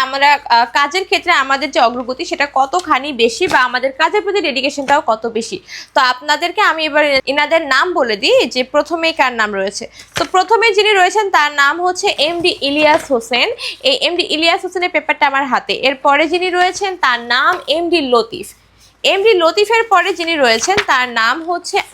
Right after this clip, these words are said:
আরিফ হোসেন বিজয়। আরিফ হোসেন বিজয়, ইনারও already হয়ে গেছে হচ্ছে আপনার, আহ, আহ, ভিসা প্রসেসিং বা ম্যান পাওয়ার। এরপরে যিনি রয়েছে তার নাম হচ্ছে, আহ, হানিফ মিয়া। So হানিফ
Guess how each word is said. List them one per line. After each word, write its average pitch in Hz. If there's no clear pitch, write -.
আরিফ 349
হোসেন 302
বিজয়। 190
আরিফ 285
হোসেন 339
বিজয়, 311
ইনারও 277
already 277
হয়ে 262
গেছে 285
হচ্ছে 320
আপনার, 262
আহ, 226
আহ, 226
ভিসা 294
প্রসেসিং 285
বা 285
ম্যান 233
পাওয়ার। 269
এরপরে 269
যিনি 339
রয়েছে 311
তার 262
নাম 233
হচ্ছে, 320
আহ, 233
হানিফ 320
মিয়া। 190
So 311
হানিফ 339